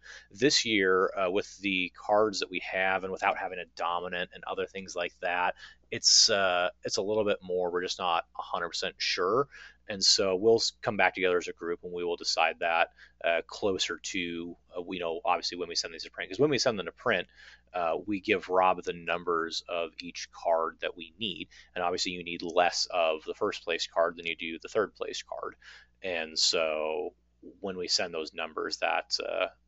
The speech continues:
that's when we kinda need to know which one is which. I personally, and this is just, this is a personal feeling, and so I'm not saying that it won't be, uh, because I am just one vote and one voice. I am not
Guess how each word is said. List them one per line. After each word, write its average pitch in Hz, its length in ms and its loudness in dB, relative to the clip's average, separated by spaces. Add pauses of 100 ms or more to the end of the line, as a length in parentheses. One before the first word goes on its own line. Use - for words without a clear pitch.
(200)
that's 90 220 0
when 87 100 -4
we 82 80 -8
kinda 85 220 -4
need 82 220 -10
to - 100 -14 (180)
know 82 440 -4 (320)
which - 260 -4
one 80 140 -4
is 78 160 -10
which. 85 480 -4 (480)
I 120 260 8 (120)
personally, 117 560 -2
and 107 100 2
this 113 140 -2
is 104 80 -4
just, - 400 2 (180)
this 117 140 -2
is 127 60 0
a 98 80 2 (340)
personal 117 400 0
feeling, 135 480 -4 (240)
and 98 100 0
so 98 120 2
I'm 92 80 0
not 95 200 4
saying 95 360 0
that 92 120 2
it 82 220 -2
won't 90 260 -2
be, 117 340 -4 (220)
uh, 85 200 4
because 87 340 -2
I 87 120 0
am 90 180 -2
just 90 200 -4 (140)
one 85 300 -6
vote 85 400 -2 (160)
and 87 180 -6
one 82 240 -6
voice. 82 560 -4 (640)
I 113 560 6
am 87 240 -10
not 92 320 4